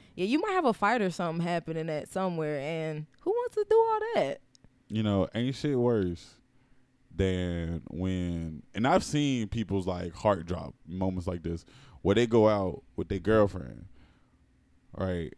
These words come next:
Speaker 2: And then, you know, she walk off to go talk to friends or do, do whatever.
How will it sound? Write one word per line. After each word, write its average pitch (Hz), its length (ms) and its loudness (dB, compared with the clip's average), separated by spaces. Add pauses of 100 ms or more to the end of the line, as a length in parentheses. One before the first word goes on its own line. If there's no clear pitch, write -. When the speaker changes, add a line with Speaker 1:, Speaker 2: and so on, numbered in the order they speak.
Speaker 2:
And 90 140 -8
then, 85 180 -4
you 87 140 -2
know, 87 520 0 (240)
she 107 360 -2
walk 90 320 2
off 87 260 2
to 90 100 -6
go 85 200 -2
talk 87 220 -8
to 82 60 -8
friends 82 460 -6
or 82 100 -4
do, 127 180 2
do 175 120 6
whatever. 123 440 6